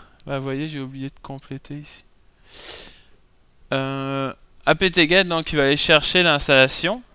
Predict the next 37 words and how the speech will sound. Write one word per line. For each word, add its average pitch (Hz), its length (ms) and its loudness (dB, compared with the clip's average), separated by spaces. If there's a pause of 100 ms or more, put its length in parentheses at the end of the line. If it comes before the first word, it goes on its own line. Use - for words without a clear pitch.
(120)
là, 123 320 0
au 127 40 0
niveau 131 220 -2
du 135 140 -6
package. 165 580 2 (920)
Là, 147 200 4
j'ai 151 160 0
oublié 139 380 0
de 127 400 0
mettre 135 380 2
les 127 100 -2
contenus. 147 480 -6
J'ai 127 220 -6
commencé 131 480 0
à 147 80 0
faire 156 140 2
les 143 120 4
commandes, 143 380 -4
mais 135 100 -4
j'ai 135 100 -4
oublié 123 280 -2
de 135 40 -2
rentrer 127 440 0
les 131 120 -2
commandes, 123 500 -4
euh, 101 260 -2
dans 117 240 0
les 107 160 0
trous. - 240 -12 (720)
<laughs> - 680 -8
Donc, - 320 2
euh, 127 680 8 (1600)
mise 190 240 4
à 190 80 8
jour 202 240 2
du 180 160 -2
cache. - 460 2